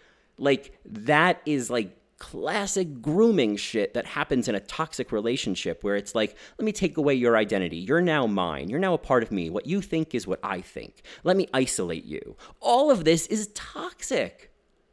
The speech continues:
And then, and then when Oliver's done with him, because, uh, you know, it's like, well, it's just these six weeks. Once he's done, he's done.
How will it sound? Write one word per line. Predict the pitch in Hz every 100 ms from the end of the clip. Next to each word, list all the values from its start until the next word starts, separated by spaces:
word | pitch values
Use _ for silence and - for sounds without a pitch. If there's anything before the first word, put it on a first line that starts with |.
| _ - -
And | 240 214
then, | 311 330 269 277 277 - 269
and | 269 190
then | 240 294 269 240 247 -
when | 208
Oliver's | 185 226 226 214
done | 160 214 254
with | 262
him, | 233 120 147
because, | 160 196 170 -
uh, |
you | 190
know, | 226 160
it's | - -
like, | 175 175
well, | 151 247 -
it's | -
just | 156 -
these | 185
six | - 196 175
weeks. | 247 214 - - - -
Once | 123 156 240 -
he's | 214 220 202
done, | 139 156 214 254 320 -
he's | _ 180 208 160
done. | 107 127 180 85 -